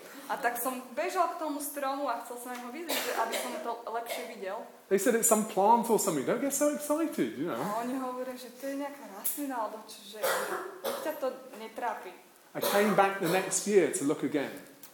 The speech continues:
Speaker 1: A o, o rok som zase prišiel, aby som sa pozrel.
Speaker 2: Now there's quite a, a, a large new tree growing out the centre of the old dead tree.
Speaker 1: A vlastne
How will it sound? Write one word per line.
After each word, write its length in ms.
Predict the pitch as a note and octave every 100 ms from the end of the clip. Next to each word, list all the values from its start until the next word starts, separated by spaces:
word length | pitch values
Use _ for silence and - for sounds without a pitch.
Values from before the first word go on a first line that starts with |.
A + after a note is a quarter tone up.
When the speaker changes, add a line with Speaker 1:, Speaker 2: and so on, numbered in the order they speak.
| -
Speaker 1:
A 320 | G#3+ - -
o, 320 | - - -
o 20 | B3+
rok 160 | C4+ -
som 160 | B3
zase 240 | B3+ C#4 D#4+
prišiel, 400 | C#4 B3 - B3+
aby 280 | B3 B3 A3 -
som 160 | B3
sa 80 | A#3
pozrel. 400 | A#3 A#3 A#3+ B3 D4 - - - -
Speaker 2:
Now 240 | D#3+ F#3+
there's 400 | F3+ E3 - -
quite 240 | - G3+ F3+
a, 80 | F3 -
a, 80 | D3+ F3
a 80 |
large 400 | E3+ A3 F3 -
new 240 | C#3 D#3+ F3+
tree 560 | - - D#3 A2+ A2+ - -
growing 480 | - C#3 E3 D3 D#3
out 240 | D#3+ D#3+
the 80 | C3+
centre 480 | - F#3 E3+ E3 D3
of 80 | B2+
the 80 |
old 240 | C3+ B2+ A2+
dead 240 | C#3 C3+
tree. 280 | - A2 G#2 - - - -
Speaker 1:
A 160 | G#3
vlastne 400 | G#3+ A3 A3 A#3+